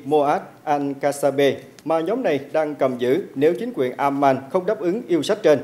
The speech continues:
Chính phủ Jordani tối qua tuyên bố sẵn sàng trao đổi con tin với I S, song phải có bằng chứng rõ ràng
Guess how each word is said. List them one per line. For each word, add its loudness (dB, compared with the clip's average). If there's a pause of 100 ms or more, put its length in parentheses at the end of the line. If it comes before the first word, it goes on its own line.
(460)
Chính -4
phủ 2
Jordani -2
tối 0
qua 2
tuyên -4
bố 4
sẵn 0
sàng 0
trao 0
đổi 0
con -4
tin 0
với 2
I 4 (200)
S, -16
song 0
phải 2
có 2
bằng -2
chứng -6
rõ 2
ràng 2